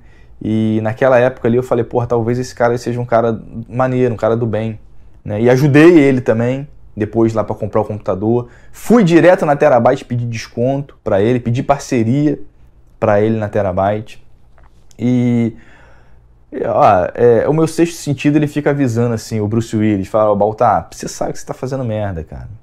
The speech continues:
Você sabe, mas eu luto contra a minha consciência e falo, não, cara, é, é, vamos dar uma chance, né? Vamos dar uma chance."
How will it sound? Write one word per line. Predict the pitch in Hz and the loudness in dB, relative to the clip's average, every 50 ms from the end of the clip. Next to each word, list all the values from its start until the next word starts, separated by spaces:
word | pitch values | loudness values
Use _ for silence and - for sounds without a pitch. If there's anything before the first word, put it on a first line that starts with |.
| _ - - - - - | _ -20 -20 -20 -20 -20
Você | - - - 123 | -14 -10 -10 -10
sabe, | - - 123 110 107 110 | -4 0 0 0 2 0
mas | 113 120 | 0 0
eu | 131 123 | 0 0
luto | 117 123 139 143 143 - | 2 2 0 0 -2 -2
contra | - 120 - 120 | -6 -4 -4 -4
a | |
minha | 117 117 117 | -4 -4 -6
consciência | - 113 117 - - 113 113 113 - | -6 -10 -10 -8 -8 -8 -8 -8 -6
e | - | -4
falo, | 113 104 107 | -4 -2 -2
não, | 117 120 110 98 | -2 -6 -6 -6
cara, | 98 - 90 82 80 85 | -8 -8 -8 -6 -2 -2
é, | 92 104 104 101 - - - - - - - - | 0 0 -2 -2 -6 -10 -16 -20 -20 -20 -20 -10
é, | - - 107 104 104 98 95 | -4 -2 0 2 2 2 2
vamos | 98 123 139 151 | 2 0 0 2
dar | 156 151 | 2 0
uma | 147 | 0
chance, | - - - 117 110 101 92 - - - - - - - - - - - - - - - - - - - - _ _ _ - - | -2 -2 -2 -2 -2 -2 -4 -8 -14 -18 -20 -20 -20 -20 -20 -20 -20 -20 -20 -20 -20 -20 -20 -20 -20 -20 -20 _ _ _ -14 -10
né? | 113 107 101 98 | -6 -4 -4 -2
Vamos | 107 120 127 127 | 0 0 0 0
dar | 123 | 0
uma | 117 120 110 | 0 0 -2
chance." | - - - 101 90 87 85 - - - | -4 -6 -8 -8 -8 -10 -12 -16 -18 -20